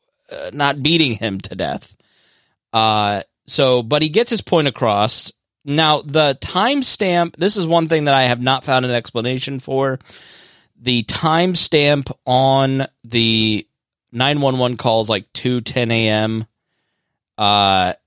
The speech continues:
and, uh, this is five ten on the surveillance video. The body camera says nine thirty-one.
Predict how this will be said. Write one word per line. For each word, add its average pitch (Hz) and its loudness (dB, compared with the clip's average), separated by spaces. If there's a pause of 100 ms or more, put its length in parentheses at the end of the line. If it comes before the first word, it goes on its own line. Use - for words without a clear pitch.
(300)
and, 113 0 (1800)
uh, - -12
this 131 0
is 123 0
five 113 0
ten 113 0
on 113 -2
the 110 -2
surveillance 110 0
video. 107 2
The 104 -4
body 117 0
camera 120 0 (800)
says 113 2
nine 117 2 (380)
thirty-one. 113 0